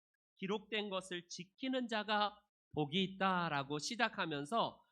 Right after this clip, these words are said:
복에 대한 말씀을 쭉 일곱 가지를 하는데, 이십이 장, 일 장에도 복이 있고, 마지막 일곱 번째 이십이 장에는 자기 두루마리를 빠는 자들은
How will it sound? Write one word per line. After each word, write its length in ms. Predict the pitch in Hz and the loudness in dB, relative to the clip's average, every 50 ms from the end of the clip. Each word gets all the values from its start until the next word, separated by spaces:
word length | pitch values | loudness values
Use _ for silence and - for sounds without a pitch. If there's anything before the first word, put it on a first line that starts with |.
| _ _ _ | _ _ _
복에 440 | - - 151 165 175 - 302 302 294 | -2 4 4 4 6 6 4 4 4
대한 360 | 294 262 254 240 233 226 214 | 2 2 2 2 2 0 0
말씀을 540 | 175 143 139 139 139 - - 175 175 175 170 | 2 2 2 2 0 -4 -6 -4 -4 -4 -4
쭉 460 | - - 202 202 196 202 208 220 208 185 | -6 -10 -8 -6 -6 -4 -4 -4 -4 -2
일곱 440 | 143 151 175 190 180 233 196 220 185 | 0 0 2 2 2 0 -2 -2 -2
가지를 340 | 185 185 165 175 175 180 | -4 -4 -4 -4 -4 -4
하는데, 420 | 170 160 156 160 202 240 277 294 285 - - _ _ _ _ | -2 -4 -4 -2 0 0 0 0 -2 -10 -20 _ _ _ _
이십이 600 | 135 165 185 214 247 233 240 247 185 170 151 143 | -6 -2 0 2 2 2 0 0 0 -2 -2 -2
장, 280 | 127 139 113 98 104 - _ _ _ _ _ | -2 -2 -2 -2 -6 -14 _ _ _ _ _
일 260 | - 262 320 320 320 320 | 0 2 2 2 2 2
장에도 440 | - 311 285 277 269 262 226 254 233 | 2 2 2 4 2 2 2 0 0
복이 280 | 254 156 151 151 160 170 | 0 0 -2 0 0 -2
있고, 160 | - - 156 | -2 -2 -4
마지막 600 | 143 104 117 143 143 185 208 202 202 190 151 131 | -2 0 -2 -2 0 -2 0 2 2 2 2 2
일곱 380 | 143 165 202 190 254 254 254 - | 2 2 4 4 2 0 2 0
번째 580 | 226 214 214 208 - 202 208 233 269 311 - - _ _ _ _ | 0 0 0 -2 -2 -2 0 0 0 0 -2 -8 _ _ _ _
이십이 640 | - 262 - 202 240 240 - 269 233 175 151 151 147 | -8 -4 -2 -2 0 0 0 -2 -2 -2 -4 -6 -2
장에는 640 | 151 175 160 151 151 147 151 208 240 165 110 98 90 - _ _ _ _ _ - | -2 0 0 0 0 0 2 2 2 2 0 -2 -8 -12 _ _ _ _ _ -14
자기 440 | - - 151 151 147 170 202 196 196 | -6 -2 -2 -2 0 0 -2 -2 -2
두루마리를 920 | 190 156 156 170 226 262 247 254 240 233 220 220 208 220 220 214 214 - | -4 -4 -2 0 0 0 0 0 0 -2 -2 -2 -2 -2 -4 -4 -4 2
빠는 480 | 233 226 226 240 254 247 247 247 240 220 | 2 4 4 4 2 2 0 0 0 -2
자들은 600 | 214 180 160 147 160 165 165 202 254 294 339 349 | 0 0 0 0 0 -2 2 4 4 4 2 0